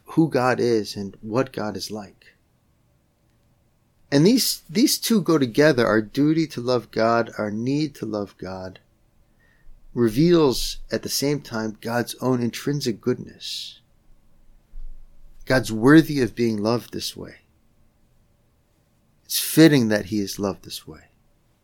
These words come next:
Our love for God and God's goodness, God's lovability,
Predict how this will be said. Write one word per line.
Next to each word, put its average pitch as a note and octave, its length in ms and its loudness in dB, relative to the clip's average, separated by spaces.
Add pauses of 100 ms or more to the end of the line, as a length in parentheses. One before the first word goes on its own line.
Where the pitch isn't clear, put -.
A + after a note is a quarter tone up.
(680)
Our B2 140 4
love C3 220 10
for B2 140 -2
God A#2 280 6
and A#2+ 160 0
God's G#2+ 320 0
goodness, C3 520 2
God's G2+ 340 -4
lovability, A2 880 2